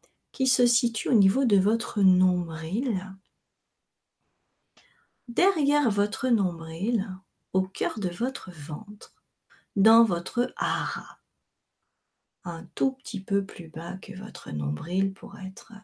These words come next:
un peu plus précis. Ne vous inquiétez pas, votre âme, elle sait parfaitement de quoi je parle.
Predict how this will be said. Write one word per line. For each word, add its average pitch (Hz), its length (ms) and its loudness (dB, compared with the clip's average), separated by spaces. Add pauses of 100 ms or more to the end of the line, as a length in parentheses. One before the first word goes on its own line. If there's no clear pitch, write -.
(120)
un 175 180 0
peu 180 160 -10
plus - 220 -18
précis. - 580 -14 (840)
Ne 165 80 -6
vous 160 200 -4
inquiétez 185 380 -2
pas, 311 220 0
votre 208 300 -2
âme, 214 120 0
elle 185 140 -6
sait 196 220 -8
parfaitement 254 680 -6
de 220 120 -6
quoi 233 220 -8
je 208 140 -6
parle. - 260 -18